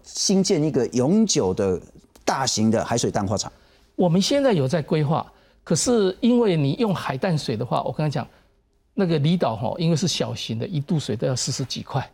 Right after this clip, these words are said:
Speaker 1: 哦。
Speaker 2: 那我们现在的自来水才十一块。好，那现在如果我盖大型一点，一度水可以到二十五、六块。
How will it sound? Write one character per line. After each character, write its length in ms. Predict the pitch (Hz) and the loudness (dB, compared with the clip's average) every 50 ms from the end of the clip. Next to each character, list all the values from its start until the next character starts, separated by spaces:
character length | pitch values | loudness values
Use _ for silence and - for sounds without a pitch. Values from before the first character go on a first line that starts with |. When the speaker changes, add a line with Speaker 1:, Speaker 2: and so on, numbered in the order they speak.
| _ _ _ _ _ | _ _ _ _ _
Speaker 1:
哦。 80 | - - | -4 -2
Speaker 2:
那 60 | 180 | 0
我 80 | 175 131 | 0 0
们 80 | 139 135 | 0 0
现 120 | - 175 | 0 0
在 60 | 160 | 0
的 80 | 139 135 | -2 -2
自 160 | - - 160 | -2 -2 -2
来 120 | 143 139 | 0 0
水 160 | 127 - 120 107 | -2 -4 -6 -4
才 180 | - 131 131 131 | -4 -6 -6 -4
十 260 | - - - 123 123 | -6 -8 -6 -4 -4
一 60 | 131 | -6
块。 240 | 127 - 151 139 - - - - _ _ _ | -4 -4 -4 -4 -4 -8 -16 -20 _ _ _
好， 120 | - 147 | -4 -2
那 80 | 175 190 | 0 0
现 140 | - 233 208 | 2 0 2
在 60 | 170 | 2
如 80 | 196 | 2
果 100 | 180 180 | 2 0
我 60 | 143 117 | 0 0
盖 160 | - 185 160 | -2 -4 -2
大 220 | - 202 151 139 | -2 -2 -2 -2
型 220 | - - 135 120 131 | -4 -4 -4 -4 -4
一 40 | |
点， 160 | 127 - - - - _ _ _ _ _ - | -4 -6 -8 -10 -12 _ _ _ _ _ -4
一 60 | 156 | -2
度 100 | 147 175 | -2 -2
水 180 | 139 - 123 107 | -2 -2 -4 -6
可 160 | - - 135 | -4 -4 -4
以 60 | 123 117 | -4 -4
到 240 | - - 123 - - | -2 -4 -4 -4 -4
二 180 | - 160 139 127 | -4 -2 -2 -2
十 220 | 117 - - 135 123 | -4 -6 -8 -8 -10
五、 300 | 143 - - - 143 120 | -10 -10 -10 -10 -6 -2
六 140 | 135 147 135 | 0 0 0
块。 220 | - - 143 113 | 0 -2 -4 -4